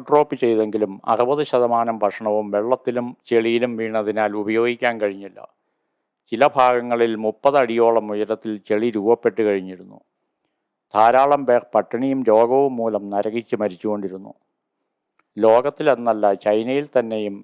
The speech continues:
ഈ ദുരന്തത്തെക്കുറിച്ച് ഒരു വിവരവും ആർക്കും ലഭിച്ചില്ല. അതായത് വാർത്തകൾ റിപ്പോർട്ട് ചെയ്യുന്നത് ചൈനീസ് ഗവൺമെന്റ് പൂർണ്ണമായും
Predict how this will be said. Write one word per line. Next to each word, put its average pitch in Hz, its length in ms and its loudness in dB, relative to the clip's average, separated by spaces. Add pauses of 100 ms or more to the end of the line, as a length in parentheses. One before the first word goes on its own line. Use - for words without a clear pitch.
(100)
ഈ 117 160 -6
ദുരന്തത്തെക്കുറിച്ച് 123 960 0
ഒരു 107 160 0
വിവരവും 107 540 0
ആർക്കും 107 360 0
ലഭിച്ചില്ല. 98 460 -10 (1040)
അതായത് 123 500 4
വാർത്തകൾ 117 560 2
റിപ്പോർട്ട് 123 400 0
ചെയ്യുന്നത് 107 440 -4 (160)
ചൈനീസ് 123 520 -2
ഗവൺമെന്റ് 110 400 0
പൂർണ്ണമായും 113 680 0